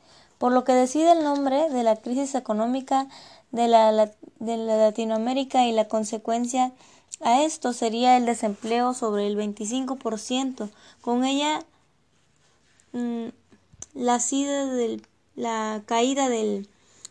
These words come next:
del pib, del Producto Interno Bruto. El aumento de la deuda externa es de un, uno de los cinco mil hasta los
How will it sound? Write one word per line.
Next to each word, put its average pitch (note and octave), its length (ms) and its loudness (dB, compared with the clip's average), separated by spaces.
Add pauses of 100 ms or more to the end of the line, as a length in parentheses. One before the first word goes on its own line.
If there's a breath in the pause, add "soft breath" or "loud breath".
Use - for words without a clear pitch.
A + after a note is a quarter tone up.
(160)
del A3 580 -4
pib, C4 320 -8 (120)
del A3 300 -4
Producto A#3 400 0
Interno A3+ 460 -2
Bruto. G#3+ 420 -4 (840)
El A#3+ 140 0
aumento C#4+ 420 0
de D4 140 2
la G#3+ 180 2
deuda C4+ 340 0
externa B3 720 -6 (640 soft breath)
es C4+ 240 0
de C#4+ 140 2
un, C#4 580 -4 (920)
uno C4 260 -2
de B3+ 80 0
los A3 220 -2
cinco A3+ 420 -4
mil C4 400 -2 (380 soft breath)
hasta A#3 340 -2
los G#3 320 -2